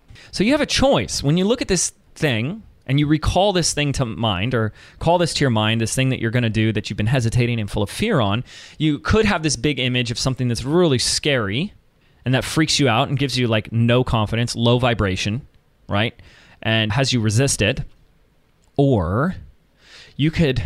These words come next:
when you focus on this thing, like this Facebook Live or the, writing this email or this launch, you could choose to create a new image in your mind. A new image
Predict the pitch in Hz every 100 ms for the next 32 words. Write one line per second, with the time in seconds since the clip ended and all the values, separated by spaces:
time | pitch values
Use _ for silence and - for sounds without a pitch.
0 | - 131 131 131 - 139 127 117 113 110
1 | - 101 113 117 107 - 104 98 107 98
2 | 92 87 92 90 95 107 120 110 98 101
3 | 95 95 85 - 190 143 104 - - -
4 | - 165 196 - 156 - 127 - _ _
5 | _ - 143 120 113 131 113 110 104 98
6 | 90 82 64 - - - - - - -
7 | - - _ _ _ _ - - - -
8 | 123 147 175 123 110 87 104 -